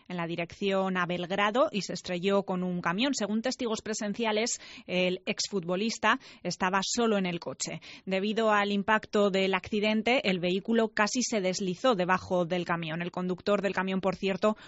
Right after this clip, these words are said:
no resultó herido. A diferencia de él, pues Drulich sí que sufrió lesiones bastante graves.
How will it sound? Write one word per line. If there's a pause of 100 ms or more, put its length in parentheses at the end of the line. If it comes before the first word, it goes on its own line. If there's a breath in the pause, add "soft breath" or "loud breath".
(120 loud breath)
no
resultó (360)
herido. (280 loud breath)
A
diferencia
de
él,
pues
Drulich
sí
que
sufrió
lesiones (300 loud breath)
bastante
graves.